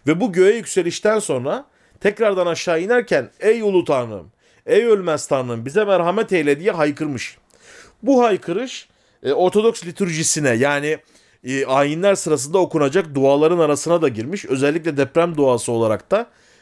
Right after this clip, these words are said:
e, Ortodoksların bunu okuduklarını biliyoruz. Dolayısıyla İstanbul'da ve İzmit'te yaşanan bu deprem bütün bir Ortodoks dünyanın liturjisine dahi etki edebilmiş.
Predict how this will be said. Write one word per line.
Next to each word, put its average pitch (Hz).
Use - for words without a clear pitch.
e, 123
Ortodoksların 147
bunu 156
okuduklarını 135
biliyoruz. 156
Dolayısıyla 165
İstanbul'da 143
ve 147
İzmit'te 170
yaşanan 131
bu 170
deprem 175
bütün 226
bir 208
Ortodoks 165
dünyanın 151
liturjisine 151
dahi 151
etki 165
edebilmiş. 143